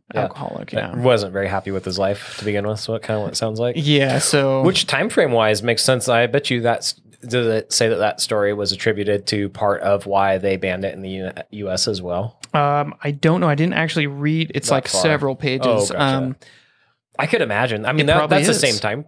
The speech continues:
Speaker 1: time frame.
Speaker 2: Yeah, I mean, nineteen oh five. I mean, it makes sense, right?
Speaker 1: Yeah, and it was banned here by nineteen twelve. So
Speaker 2: Yeah.
Speaker 1: I
Speaker 2: Oh, I'm sure. I mean, that probably was, like, the catalyst for a lot of things going on
Speaker 1: Yeah.
Speaker 2: because it's very,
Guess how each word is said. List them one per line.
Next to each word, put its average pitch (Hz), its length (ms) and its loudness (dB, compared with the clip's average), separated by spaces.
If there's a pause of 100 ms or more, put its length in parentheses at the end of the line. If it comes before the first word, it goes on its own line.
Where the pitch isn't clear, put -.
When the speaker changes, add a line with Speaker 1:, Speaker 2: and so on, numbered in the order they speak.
Speaker 1:
time 107 220 -10
frame. 92 220 -4
Speaker 2:
Yeah, - 200 2
I 151 120 2
mean, 147 180 2
nineteen 147 300 2
oh 135 80 2
five. 151 280 0
I 123 60 0
mean, 139 140 0
it 123 80 -2
makes 139 180 -2
sense, - 340 -4
right? 139 280 -4
Speaker 1:
Yeah, 123 100 2
and 113 80 4
it 131 60 4
was 113 160 2
banned 113 400 0
here 143 200 2
by 123 140 0
nineteen 98 320 -6
twelve. 117 400 -4
So - 160 2
Speaker 2:
Yeah. 135 240 2 (580)
Speaker 1:
I 71 140 -16
Speaker 2:
Oh, 151 120 4
I'm 135 120 0
sure. 135 300 -2
I - 40 -2
mean, 139 160 -2
that 139 180 -2
probably 143 420 -2
was, 131 240 -2
like, 131 160 -2
the - 60 -4
catalyst 135 480 -2
for - 80 -6
a 113 40 -4
lot 131 200 2
of 202 60 -4
things 131 260 -6
going 135 180 0
on 127 60 2
Speaker 1:
Yeah. 110 140 4
Speaker 2:
because 127 300 0
it's 123 140 -4
very, 135 640 0